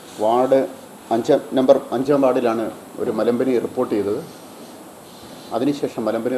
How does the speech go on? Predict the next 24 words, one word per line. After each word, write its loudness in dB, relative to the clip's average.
റിപ്പോർട്ട് -2
ചെയ്തതിന് -2
ശേഷം -4
വ്യാപകമായിട്ട് 2
സാമ്പിൾസ് -2
കളക്ട് -4
ചെയ്യുകയും -4
നമ്മളതിനുള്ള -2
നടപടികൾ 2
സ്വീകരിക്കുകയും -2
ചെയ്തിട്ടുണ്ട്. -4
കളക്ട് 0
ചെയ്ത 0
സാമ്പിളിലും -2
ഒരെണ്ണം, -4
ആ, -6
പോസിറ്റീവായിട്ട് -2
കണ്ടെത്തിയിട്ടുണ്ട്. -6
അപ്പം, -10
ആ, -12
നല്ല 2
ചികിത്സ -4
കൊടുക്കുക, -2
ഇതുപോലെ -2